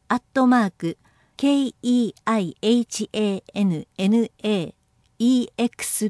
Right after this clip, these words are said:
ピーオードットオーアールジー。インターネット、京阪那オープンラボ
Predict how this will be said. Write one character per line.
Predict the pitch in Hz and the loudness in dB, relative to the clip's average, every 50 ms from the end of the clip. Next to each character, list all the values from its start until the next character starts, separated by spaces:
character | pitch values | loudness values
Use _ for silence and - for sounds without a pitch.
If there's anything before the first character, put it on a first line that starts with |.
| - _ | -4 _
ピ | - 202 190 190 185 - | -4 -2 -2 -4 -6 -10
ー | - _ - | -10 _ -4
オ | 196 190 170 143 123 | -2 -2 -2 -2 -6
ー | - _ _ - | -10 _ _ -8
ド | 180 190 190 | -4 -2 -2
ッ | 190 _ _ _ - | -2 _ _ _ -6
ト | 160 156 147 - _ _ _ _ _ _ - | -4 -4 -4 -6 _ _ _ _ _ _ 2
オ | 226 247 262 254 247 | 4 4 4 4 2
ー | - | 0
ア | - 208 208 208 202 | 0 0 0 0 0
ー | 180 | -2
ル | 190 185 | -4 -6
ジ | 175 - - 170 151 120 95 - _ _ _ _ _ _ _ _ _ _ _ _ _ _ _ _ _ _ _ _ _ _ _ _ _ _ _ _ _ _ _ _ - | -6 -8 -8 -8 -8 -8 -10 -16 _ _ _ _ _ _ _ _ _ _ _ _ _ _ _ _ _ _ _ _ _ _ _ _ _ _ _ _ _ _ _ _ 0
ー。 | 262 | 2
イ | 294 | 2
ン | 320 294 | 2 2
タ | - 285 277 269 | 2 2 2 4
ー | 269 | 4
ネ | 254 262 262 | 4 4 2
ッ | 247 _ _ - | 0 _ _ -8
ト、 | 170 - - - _ _ _ _ _ _ _ _ - | -6 -6 -6 -10 _ _ _ _ _ _ _ _ -6
京 | - 285 302 294 302 | -2 0 0 0 0
阪 | 254 - 302 294 269 226 196 | 0 0 0 2 2 2 2
那 | 180 165 - - - | 0 -2 -4 -4 -2
オ | 208 233 269 269 | 0 2 2 2
ー | |
プ | - - 262 262 | 0 0 2 2
ン | 247 240 | 4 4
ラ | 226 240 240 196 | 2 2 0 0
ボ | 170 151 - | -2 -4 -6